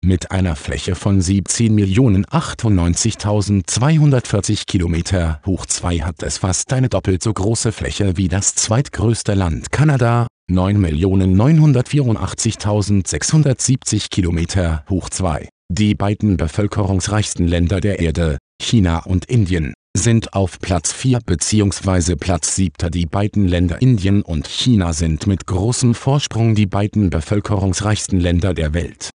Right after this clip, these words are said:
Gleichzeitig wächst die Bevölkerung in diesen Ländern, vor allem in Indien, aktuell weiter in einer hohen Geschwindigkeit an. Man geht davon aus,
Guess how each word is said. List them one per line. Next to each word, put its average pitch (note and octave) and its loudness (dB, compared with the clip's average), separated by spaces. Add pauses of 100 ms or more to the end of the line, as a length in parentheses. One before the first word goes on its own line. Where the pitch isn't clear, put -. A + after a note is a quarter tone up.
(180)
Gleichzeitig G#2+ 0
wächst - -6
die G2 0
Bevölkerung G2 0
in F2+ -2
diesen F#2+ 0
Ländern, F2+ 2
vor G#2+ -2
allem G#2+ 4
in F#2 2
Indien, F2 0
aktuell F#2 0
weiter B2 0
in G#2 2
einer D#2+ -2
hohen C3 2
Geschwindigkeit A#2+ 0
an. - -10 (240)
Man A2 4
geht E3 0
davon G2+ 0
aus, E2+ -4